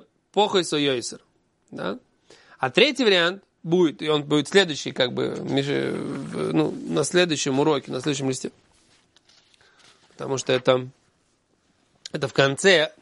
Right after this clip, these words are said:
нашего дафа. Мишна, когда он говорит,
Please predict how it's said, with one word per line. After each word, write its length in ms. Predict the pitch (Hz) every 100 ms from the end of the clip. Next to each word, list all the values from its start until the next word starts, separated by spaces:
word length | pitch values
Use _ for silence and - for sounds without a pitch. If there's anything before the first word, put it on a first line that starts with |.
| _ -
нашего 360 | 139 127 139
дафа. 300 | 143 117 - - _ - _ -
Мишна, 400 | 139 - 254 247
когда 220 | 202 196
он 100 | 202
говорит, 340 | 196 214 208